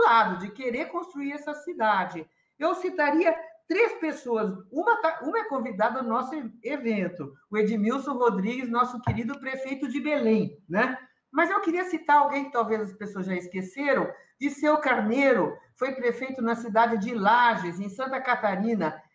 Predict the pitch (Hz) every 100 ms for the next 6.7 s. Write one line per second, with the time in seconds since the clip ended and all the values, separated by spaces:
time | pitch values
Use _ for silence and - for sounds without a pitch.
0 | _ _ 285 349 359 330 311 294 269 277
1 | - - 320 349 247 240 233 233 254 294
2 | 311 302 339 - 302 311 - 311 311 277
3 | 247 - 208 220 233 226 214 202 208 202
4 | 190 185 208 202 180 185 185 - 247 262
5 | 277 269 262 277 262 208 214 254 240 226
6 | 226 220 233 220 170 - 147